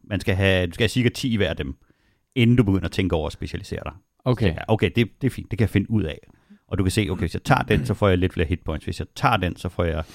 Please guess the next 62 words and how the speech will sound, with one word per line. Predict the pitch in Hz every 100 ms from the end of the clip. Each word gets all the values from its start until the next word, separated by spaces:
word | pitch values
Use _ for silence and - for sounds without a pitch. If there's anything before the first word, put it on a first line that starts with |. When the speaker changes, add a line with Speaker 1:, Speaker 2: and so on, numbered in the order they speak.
| - _ _ -
Speaker 1:
bliver, | 90 76
så | 104
bliver | 107
det | 95
lidt | 113
billigere | - 98 92
for | 85
mig |
at | 82
kaste | - -
spells. | 82 76 -
Hvis | 82
jeg | -
tager | - 113
den, | 87 -
så | 92
får... | - 80 - _ - -
Men, | 95 87 -
men | 90
synergieffekten | - - 92 82 143 160 120 101 104 101
i | 101
det, | 104
og | - 92
hvad | 90
for | -
nogle | 95 87
våben, | 107 101
man | 85
skal | 78 80
vælge, | 78 73 -
Speaker 2:
Mm. | 120 113 90 - _ -
Speaker 1:
der |
er | 87
jeg | 78
ikke | 73
nået | 71 -
til | -
endnu. | 85 92
Og | -
jeg | 90
har | 95
fint | 147
kunne | 123
spille, | 113 98 98 92 _ _ _ _ _ _ _ -
ja, | 107 82 -
frem | 98 -
til, | - 90
jeg | 80
tror, | -
jeg | 95 95
lige | 110
startede | 95 87 87
tredje | - 85 92
bane. | 80 78 85 _ _ _ _ _ _ _ _ _
Det | 104 110
kan | 110
du |
bare | 85 87 -
button | 76 82
mashe | 76 -
dig | -
igennem. | 87 -